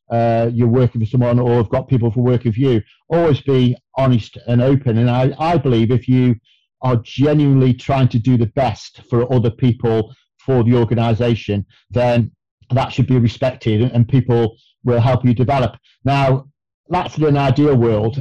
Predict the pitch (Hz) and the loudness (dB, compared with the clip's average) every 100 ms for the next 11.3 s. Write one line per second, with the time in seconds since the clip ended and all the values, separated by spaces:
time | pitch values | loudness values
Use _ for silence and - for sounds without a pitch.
0 | - 123 123 139 160 160 - 135 123 127 | -2 2 2 2 2 0 0 -2 0 -2
1 | - 143 135 120 110 110 - 101 107 - | -2 0 2 0 0 -2 -2 -2 -4 -6
2 | - 117 117 104 - 120 107 - 135 117 | -4 0 0 -2 -2 -2 -2 -4 -4 -2
3 | 127 117 117 - _ _ _ _ 127 120 | 0 2 2 -2 _ _ _ _ -2 0
4 | 120 117 - _ 123 139 131 - 123 113 | 2 0 -6 _ -2 0 2 0 0 0
5 | 120 120 117 110 - 117 107 120 117 113 | 0 0 0 0 -2 -4 -2 -4 -2 0
6 | 113 110 110 - 120 113 104 101 - _ | 0 -2 -6 -4 -2 0 -2 -6 -14 _
7 | _ - 135 131 123 - - 143 135 180 | _ -2 2 4 2 -4 -4 0 2 2
8 | 151 151 127 139 131 131 123 123 120 98 | 0 0 -2 0 2 2 2 0 0 -4
9 | - _ _ _ _ _ _ 139 123 - | -14 _ _ _ _ _ _ 0 0 2
10 | 147 131 127 131 131 123 110 107 123 123 | 0 2 2 2 2 2 0 0 -2 -2
11 | - 120 | -2 -2